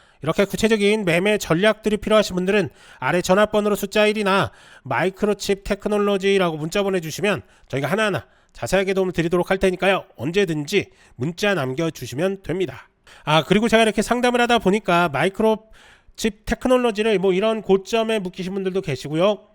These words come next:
이 밑에서부터 끌고 올라오는데 언제 익절해야 되는지 궁금하신 분들도 참 많으신 것 같습니다. 그런 분들 모두 아래 전화번호로 숫자 일이나 마이크로칩 테크놀로지라고 문자 보내주시면 저희가 하나하나 대응 방법에 대해서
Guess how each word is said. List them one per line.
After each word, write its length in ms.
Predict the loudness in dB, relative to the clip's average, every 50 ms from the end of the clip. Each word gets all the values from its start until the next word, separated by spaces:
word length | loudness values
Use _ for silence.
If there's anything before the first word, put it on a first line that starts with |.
| -20 _ _ _ _ _
이 100 | -8 -6 -6
밑에서부터 460 | -4 0 2 2 2 2 2 0 -2
끌고 260 | -2 -4 -2 0 2
올라오는데 420 | 2 4 4 2 2 2 0 0 0
언제 280 | 0 0 0 0 0
익절해야 460 | -2 -2 -2 -2 -2 0 2 2 0
되는지 260 | 0 0 -2 -2 -4 -4
궁금하신 480 | -4 -4 -4 -2 0 -2 -2 -2 -2 -4
분들도 260 | -4 -4 -2 -4 -4
참 280 | -2 -2 -4 -2 -2
많으신 400 | -2 -4 -2 -2 -4 -6 -6 -4
것 80 | -2 -2
같습니다. 420 | -2 -2 -4 -2 -2 -2 -2 -2 _ _ _ -20 -20 -20 -20 -8 -2
그런 180 | 2 2 2 2
분들 220 | 2 0 0 0
모두 500 | 2 4 6 6 6 6 6 4 4 2 -2 _ -10
아래 380 | -4 -2 0 2 2 2 2 0
전화번호로 1000 | 0 0 0 2 4 4 2 2 2 2 2 4 4 4 4 4 4 2 2 -2 -18 -20 _
숫자 280 | -8 -6 -2 0 2 2
일이나 420 | 2 2 0 0 0 0 0 -2 -6 -12 -20 _ _
마이크로칩 760 | -4 -2 0 0 -2 -2 0 0 0 0 0 -4 -6 -6 -6 -6
테크놀로지라고 800 | -8 -6 -4 -4 -2 -2 0 -2 -2 0 0 0 0 0 -2 -2
문자 260 | -6 -4 -4 -2 -2
보내주시면 560 | 0 -2 -2 -4 -6 -6 -4 -2 -2 -2 -2 -4 _ _ _ _ _
저희가 180 | -6 -6 -4 -4
하나하나 460 | -2 -2 -2 -2 -2 -2 -4 -4 -6 _ _ _ -8
대응 200 | -4 -4 -4 -4
방법에 400 | -4 -4 -2 0 0 0 0 0
대해서 400 | -2 -2 0 2 0 0 0